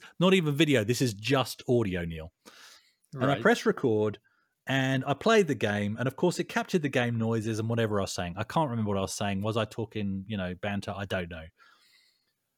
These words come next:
Speaker 1: And then I played it back. And what I did was I rewound it and I started the game again.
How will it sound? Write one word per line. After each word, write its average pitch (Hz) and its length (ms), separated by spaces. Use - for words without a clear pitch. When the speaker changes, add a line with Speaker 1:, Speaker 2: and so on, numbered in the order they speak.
Speaker 1:
And 139 100
then 233 80
I 294 80
played 185 300
it - 120
back. 90 400
And 151 140
what 233 100
I 262 80
did 240 200
was 131 140
I 135 60
rewound 170 520
it 95 180
and 123 100
I 127 40
started 220 360
the 185 80
game 135 320
again. 95 460